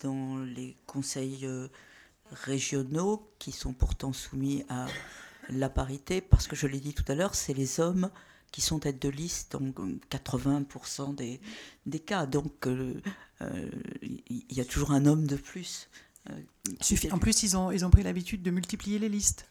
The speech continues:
Speaker 2: si vous avez remarqué, depuis ce, ce moment-là. Il y a de plus en plus de listes. Donc, il y a de plus en plus de possibilités de, d'avoir un homme au, puis après, au deuxième tour, quand il y a deux tours, ils font
Speaker 1: En
Speaker 2: des
Speaker 1: particulier
Speaker 2: alliances.
Speaker 1: pour le, le Sénat.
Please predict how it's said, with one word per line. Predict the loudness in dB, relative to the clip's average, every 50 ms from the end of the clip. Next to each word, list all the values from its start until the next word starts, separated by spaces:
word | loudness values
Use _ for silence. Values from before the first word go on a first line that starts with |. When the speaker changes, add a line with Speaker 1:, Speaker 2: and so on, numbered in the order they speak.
| _ _
Speaker 2:
si | -12 -10 -6
vous | -4 -2
avez | -2 -2 -2
remarqué, | -4 -4 -6 -6 -8 -6 -6 -6 -6 -8 -10 -14
depuis | -10 -6 -4 -4 -4
ce, | -6 -8 -10 -10 -8 -4 -2
ce | -2 0 0
moment-là. | 0 0 0 -2 -2 -4 -6 -10 _ _ -20 -20 -20 -20 _ _ _ _ _ _ _ -16 -10 -8
Il |
y | -4
a |
de | -2 -2
plus | -2 -2 -2 -2
en | -2
plus | 0 0 0 2
de | 2
listes. | 0 0 -2 -4 -6 -8 -12 -20 -20 -20 _ -10
Donc, | -6 -6 -6 -4 -4
il | -6
y |
a | -2
de | -2 -2
plus | 0 0 -2 -2
en | -2 -4
plus | -4 -4 -6 -4
de | -4
possibilités | -4 -2 -2 -2 -4 -4 -6 -6 -4 -4 -2 0
de, | 2 2 2 2 0
d'avoir | -2 -4 -4 -2 -2
un | -2 -2 -2
homme | -4 -4 -4
au, | -4 -6 -6 -8 -10 -10 -12 -14 -18 -20 _ _ _ -20 _ _ -20 -6 -2
puis | 0 0
après, | 0 2 0 0 2 0 0
au | -2
deuxième | -2 -2 -2 -2 -4 -6
tour, | -8 -8 -10 -8
quand | -8 -8 -10
il | -10
y |
a | -10
deux | -10 -10 -12
tours, | -12 -12 -12 -12 -10 -10
ils | -10 -12 -12
font | -10 -6 -4
Speaker 1:
En | -2 2
Speaker 2:
des | 2
Speaker 1:
particulier | 2 4 4 2 2 2 0
Speaker 2:
alliances. | -2 0 0 0 0 0
Speaker 1:
pour | 0 -2 -4
le, | -4 -6 -6
le | -6 -6
Sénat. | -6 -6 -4 -4 -4 -4 -6 -6